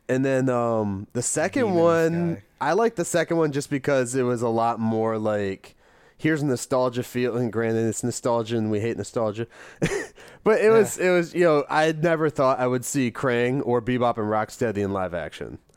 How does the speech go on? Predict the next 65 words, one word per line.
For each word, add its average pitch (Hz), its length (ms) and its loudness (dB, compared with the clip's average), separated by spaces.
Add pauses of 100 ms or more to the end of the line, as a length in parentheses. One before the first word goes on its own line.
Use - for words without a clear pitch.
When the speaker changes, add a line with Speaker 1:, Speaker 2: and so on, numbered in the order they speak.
Speaker 2:
Well, 226 180 -4
I 269 140 0
think 285 240 -6
you'd 196 180 -6
like 147 240 -6
it. 135 280 -6
I 156 100 -2
think 180 240 -10
you 147 140 -8
liked 120 340 -10
it 113 200 -10 (120)
because, 117 420 -14
and 139 120 -10
I'd 165 120 -6
argue 101 480 -10 (120)
live 101 260 -10
action's 92 400 -16
a 87 60 -20 (260)
pretty 92 220 -18
strong 90 440 -18
word. 90 260 -18 (520)
<laughs> 117 240 -12
Speaker 1:
Well, 160 340 6
Speaker 2:
It's, 156 120 -2
Speaker 1:
you 196 180 4
know 123 200 4
what 113 100 2
Speaker 2:
it 104 40 2
Speaker 1:
I - 40 6
Speaker 2:
would 285 100 2
have 233 80 2
Speaker 1:
mean. 220 100 6
Speaker 2:
been 185 60 -6
nice 185 280 0
if, 156 140 -8
it, 208 180 -2
it 220 160 -4
would 285 120 -4
have 165 60 -6
been 139 120 -2
nice 127 240 -6
if 127 120 -14
they 113 120 -10
practicaled 113 680 -10
those 104 180 -12
guys 95 260 -14
up 95 200 -16
a - 40 -12
little 90 420 -10
Speaker 1:
Yeah. 113 360 0
Speaker 2:
bit. - 160 -16
Like, 101 140 -20 (100)
just 165 220 -10
a 90 100 -12
little. 85 400 -16
Speaker 1:
Because 143 460 2
they 196 160 2
Speaker 2:
Um, 214 80 -4
Speaker 1:
did 185 220 2
them 139 480 2
in, 120 540 0
in 120 140 0
Secret 160 460 0
of 131 120 -2
the 123 120 0